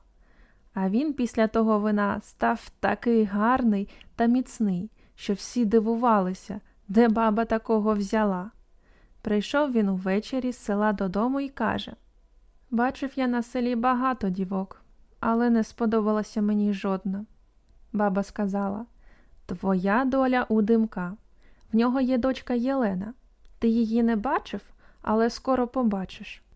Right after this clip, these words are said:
Ось через якийсь час знов налетів триголовий змій на те село і почав говорити людським голосом: "Димко, дай твою дочку мені на поживу".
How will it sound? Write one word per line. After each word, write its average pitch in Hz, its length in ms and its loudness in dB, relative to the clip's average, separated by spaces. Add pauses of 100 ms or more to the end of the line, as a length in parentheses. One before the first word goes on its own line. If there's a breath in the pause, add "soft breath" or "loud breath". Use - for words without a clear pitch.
(480)
Ось 233 460 0
через 233 360 0
якийсь 226 520 -2
час 269 460 -6
знов 233 340 0
налетів 226 500 0
триголовий 214 680 2
змій 226 320 0
на 226 140 2
те 220 160 0
село 208 500 -2 (460 soft breath)
і 226 120 0
почав 233 480 -2
говорити 226 540 0
людським 220 480 2
голосом: 208 720 -2 (540 soft breath)
"Димко, 240 720 6 (500 soft breath)
дай 208 440 6
твою 277 280 2
дочку 262 420 2
мені 254 340 6
на 254 140 6
поживу". 240 760 2